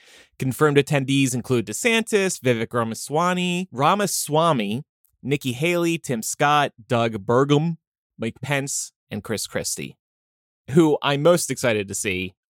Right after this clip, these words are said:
on this debate because he's already been very critical of Trump. He's the only one who's happy to speak out against him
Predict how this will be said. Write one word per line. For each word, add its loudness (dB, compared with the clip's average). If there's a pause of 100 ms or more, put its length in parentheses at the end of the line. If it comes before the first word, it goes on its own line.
on 0
this -6
debate -6
because -2
he's 2
already 4
been 2
very 2
critical 2
of 0
Trump. -4
He's -2
the 0
only 4
one 4
who's -4
happy -2
to -10
speak -6
out 0
against -4
him -6